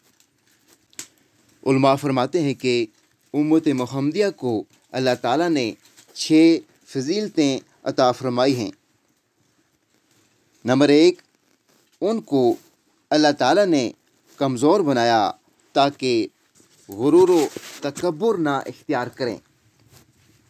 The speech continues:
नंबर दो, उनको कदो कामत में अगली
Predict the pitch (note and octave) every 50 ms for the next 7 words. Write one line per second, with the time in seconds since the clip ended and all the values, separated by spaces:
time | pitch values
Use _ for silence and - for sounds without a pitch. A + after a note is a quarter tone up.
0 | _ _ _ - A#2 A#2+ B2 C3 B2+ A#2 D3+ D#3 E3+ F3 E3+ - _ _ _ _
1 | _ _ _ _ - D3+ F#3 G#3+ G#3+ - - - C#3+ C#3 C3+ B2 - _ _ _
2 | _ _ _ _ _ _ _ _ - D#3 E3 D#3 E3 D#3+ - D#3+ D3+ F3 G3+ A3+
3 | A3 - - D#3 C#3+ C3 A#2 G#2+ - - - _ - - _ _ _ _ _ _
4 | _ _ - - D#3+ E3+ - F#3+ F#3+ F#3+ F#3+